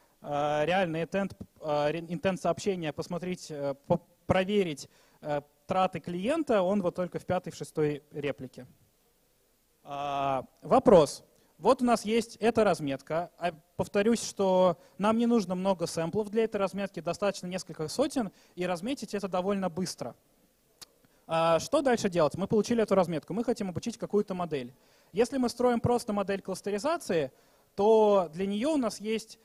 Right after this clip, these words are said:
градация оценок ноль и один. Ноль, если два документа попадают в разные кластера, один, если два документа попадают в один кластер.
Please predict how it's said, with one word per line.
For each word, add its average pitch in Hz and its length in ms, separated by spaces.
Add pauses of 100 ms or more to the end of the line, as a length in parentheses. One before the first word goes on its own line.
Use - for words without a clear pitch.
(120)
градация 196 520
оценок 269 380
ноль 240 260
и 190 80
один. 165 440 (100)
Ноль, 208 380
если 185 320
два 180 220
документа 180 460
попадают 170 480
в - 60
разные 247 340
кластера, 156 560 (340)
один, 226 480 (260)
если 190 260
два 196 220
документа 214 400
попадают 190 420
в 185 40
один 180 260
кластер. 131 500